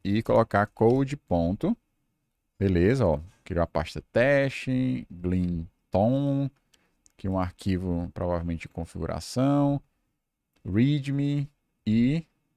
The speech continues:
a extensão é ponto glean, ó, projeto Glean, ponto Glean. Então, aqui eu não, não, acho que no Code Runner não deve suportar essa linguagem, mas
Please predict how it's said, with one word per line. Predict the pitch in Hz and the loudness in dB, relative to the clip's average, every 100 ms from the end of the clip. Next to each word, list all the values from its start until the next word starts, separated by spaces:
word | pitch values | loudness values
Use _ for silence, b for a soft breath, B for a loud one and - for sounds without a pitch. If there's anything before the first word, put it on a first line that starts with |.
| _ _ _ | _ _ _
a | 98 | -4
extensão | 98 - 104 - 117 | -4 -2 -4 -2 -2
é | 120 | -2
ponto | - 113 127 143 | -4 -6 -4 -6
glean, | 98 98 87 76 | -2 0 0 0
ó, | 71 | -4
projeto | - 87 98 104 98 | -6 -4 -2 -2 -4
Glean, | 87 101 117 | -6 -4 -4
ponto | 107 107 107 | -4 -6 -6
Glean. | 92 95 107 127 _ _ _ _ _ _ _ _ | -4 -2 -2 -4 _ _ _ _ _ _ _ _
Então, | 98 98 98 | -2 0 0
aqui | 101 - 175 | -2 -2 -2
eu | |
não, | 190 165 | -2 -4
não, | 151 131 135 131 | -4 -2 2 2
acho | 123 | 0
que | 139 | -6
no | 131 | -4
Code | - 131 123 | 0 0 2
Runner | 120 139 147 | 2 2 0
não | 147 | 0
deve | 139 135 | 0 0
suportar | - 143 135 127 117 110 | -2 -2 -2 0 0 0
essa | - | 0
linguagem, | 107 104 120 156 135 101 90 90 _ _ _ _ _ _ _ _ - | -2 0 0 2 0 0 -6 -8 _ _ _ _ _ _ _ _ -6
mas | 92 101 98 107 117 135 151 - - - - | 0 2 4 4 4 2 0 -6 -14 -16 -20